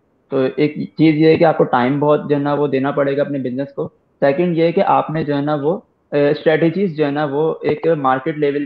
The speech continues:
की जो है ना, तैयार करनी पड़ेंगी अपनी। ऐसा नहीं है कि आप ये समझे कि आपने जो AppTech में project बनाया है, उसी को अगर मैं मार्केट में deliver कर रहा हूँ, client की वो need नहीं है, तो आपने client की need पूरी करनी है। क्योंकि client जो है ना, वो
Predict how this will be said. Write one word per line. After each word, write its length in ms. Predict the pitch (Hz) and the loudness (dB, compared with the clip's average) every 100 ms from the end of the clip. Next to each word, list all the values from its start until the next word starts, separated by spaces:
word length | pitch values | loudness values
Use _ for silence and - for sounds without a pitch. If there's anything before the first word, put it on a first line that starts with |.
| 151 | -4
की 80 | |
जो 60 | 139 | -6
है 60 | 131 | -4
ना, 100 | 135 - - | -8 -8 -2
तैयार 260 | 127 123 | 0 0
करनी 220 | - 127 127 | -2 -4 -2
पड़ेंगी 360 | 131 127 139 | -2 -2 0
अपनी। 300 | 135 - 175 - _ - | -2 -2 -8 -10 _ -2
ऐसा 260 | 139 151 160 | 0 0 -2
नहीं 140 | 160 | -2
है 80 | 160 | -2
कि 100 | 160 | 0
आप 220 | 147 139 | 0 0
ये 100 | 151 - _ _ | -4 -6 _ _
समझे 300 | 143 131 139 | -8 -2 -2
कि 80 | 143 | 2
आपने 320 | 147 135 139 | 2 2 0
जो 100 | 143 | -4
AppTech 380 | 147 127 - 147 | 0 -2 0 -2
में 100 | 147 | -2
project 320 | 143 131 135 131 | -2 -2 0 0
बनाया 340 | 127 123 127 | -2 -2 -2
है, 120 | 135 - _ - | -4 -8 _ -6
उसी 240 | 147 151 | -4 0
को 60 | 151 | 2
अगर 180 | 147 147 | 2 2
मैं 80 | |
मार्केट 360 | 139 127 127 139 | 2 0 0 -2
में 120 | 143 | -2
deliver 340 | 135 131 135 131 | -2 0 0 0
कर 140 | 123 | 0
रहा 100 | 127 | 0
हूँ, 80 | 135 | -2
client 340 | 131 123 143 147 | -4 -2 -2 -2
की 80 | |
वो 140 | 160 165 | 0 0
need 240 | 151 147 | 0 -2
नहीं 240 | 135 131 120 | -2 -4 -4
है, 100 | - _ - | -10 _ -2
तो 60 | |
आपने 280 | 131 123 165 | 0 0 -2
client 380 | 185 139 143 175 | -2 -2 0 0
की 60 | 190 | 0
need 220 | 175 160 | 0 -2
पूरी 200 | 156 147 | -4 -2
करनी 280 | 131 123 120 | -4 -6 -10
है। 100 | - _ _ _ _ 147 | -14 _ _ _ _ -4
क्योंकि 220 | 156 185 | 0 0
client 540 | - 147 135 151 170 | -2 -2 0 0 0
जो 60 | 165 | -2
है 80 | 165 | -2
ना, 100 | 175 | -2
वो 480 | 165 180 185 180 | -2 0 0 -2